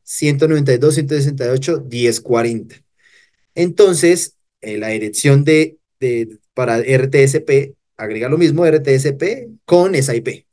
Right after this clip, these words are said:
¿sí? Me permite copiarlo acá para poderlo pegar como tal en mi software P M S para agregar esta cámara. El I D es importante que lo configuren, lo pueden colocar, col-, como, colocar, colocarlo con libertad, ¿sí? O sea, el que ustedes deseen.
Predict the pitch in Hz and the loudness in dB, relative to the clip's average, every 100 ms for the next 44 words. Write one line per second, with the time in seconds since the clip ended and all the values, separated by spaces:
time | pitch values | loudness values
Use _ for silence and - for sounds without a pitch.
0 | _ _ _ - 123 - _ - - _ | _ _ _ -10 -10 -14 _ -20 -20 _
1 | _ 131 120 117 113 120 143 135 117 123 | _ -4 -2 -4 -4 -2 0 0 0 0
2 | 135 165 156 135 113 117 113 120 113 123 | 0 2 2 2 0 -4 -4 -4 -6 -6
3 | 120 120 120 117 - _ _ 135 135 131 | -6 -4 -4 -4 -10 _ _ 0 2 2
4 | 127 120 117 - 127 120 135 127 135 131 | 0 -4 -4 0 0 0 0 0 2 2
5 | 135 135 135 135 135 123 110 107 98 107 | 2 2 2 0 -4 -6 -6 -6 -6 -8
6 | 113 139 170 147 139 - _ _ _ _ | -6 0 2 2 0 -6 _ _ _ _
7 | - 151 143 143 143 156 156 135 135 147 | -4 0 0 0 0 -2 0 -2 0 0
8 | 139 151 165 180 175 160 123 120 117 135 | 0 -2 0 0 2 0 0 -6 -4 -4
9 | 120 120 110 113 - _ 147 135 127 127 | -2 -4 -6 -10 -20 _ 2 4 4 0
10 | 127 120 117 117 131 131 120 113 127 123 | -4 -4 -4 0 -2 0 0 0 0 0
11 | 123 120 143 151 165 160 - 147 170 - | 0 0 0 2 4 4 2 -2 -2 -4
12 | 147 151 139 117 117 110 117 120 147 147 | -2 0 0 -2 -4 -2 0 0 0 0
13 | 156 208 | -2 -4